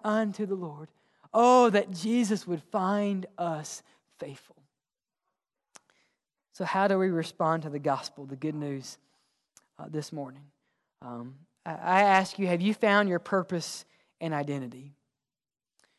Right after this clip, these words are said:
Some of you are here today and you, if your job was taken away tomorrow, you would be crushed because that is your hope that is your security, and that is your identity. I want you to know that if you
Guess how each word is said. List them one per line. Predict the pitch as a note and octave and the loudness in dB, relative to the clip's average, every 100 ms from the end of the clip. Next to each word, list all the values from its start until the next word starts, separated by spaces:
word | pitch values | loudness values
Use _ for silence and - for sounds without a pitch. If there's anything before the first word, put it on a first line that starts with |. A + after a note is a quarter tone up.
| _ _ | _ _
Some | - G#3 G#3+ | -4 0 2
of | |
you | G#3 | 2
are | F3 | 0
here | G3 F#3+ | 0 0
today | F3 F3+ F#3+ F3 | 2 4 4 4
and | E3 | 2
you, | E3+ F#3 D#3 - _ _ _ _ - | 0 0 -2 -12 _ _ _ _ -12
if | D#3 | -4
your | G3+ | -2
job | E3+ F#3 G3 | 4 6 6
was | F#3 | 4
taken | - G3+ F#3 F3 | -2 -2 -2 0
away | E3+ E3+ D#3+ - _ _ - | 2 2 -2 -8 _ _ -10
tomorrow, | D#3+ D#3+ E3 C#3+ B2+ B2 A#2+ _ _ _ _ - | -4 0 2 0 -4 -8 -14 _ _ _ _ -16
you | D3 E3+ | -4 -2
would | D3+ C#3 | 0 -2
be | B2+ | -8
crushed | - - F#3+ B2+ - - | -10 -4 -4 -4 -10 -14
because | D3+ D#3+ C#3 | -12 -8 -4
that | D#3 E3 - | 0 0 -2
is | D3 B2+ | -8 -6
your | C#3+ | -10
hope | - F3 F#3+ F#3 _ _ - | -2 0 0 -2 _ _ -8
that | E3 | -4
is | D#3+ D3 | -4 -4
your | D3 | -8
security, | - - F#3+ F#3 F#3 F3+ F3+ - - | -8 -6 -2 0 0 0 -2 -8 -12
and | D3+ | -4
that | E3 D#3+ | -2 -2
is | D#3+ C#3+ | -4 -2
your | D#3 D#3 | -2 -2
identity. | D3 C#3+ A#2+ B2+ C3+ _ _ _ _ _ _ _ _ _ _ - _ _ _ _ _ | -4 -8 -10 -18 -20 _ _ _ _ _ _ _ _ _ _ -20 _ _ _ _ _
I | - G3 | -2 2
want | G3 - | 2 0
you | F#3 | -2
to | F3 | 2
know | F3 D#3+ | 2 2
that | D#3+ | 0
if | D#3+ D3+ | -4 -6
you | E3+ F#3+ G#3 G3+ G3 | -2 0 2 2 0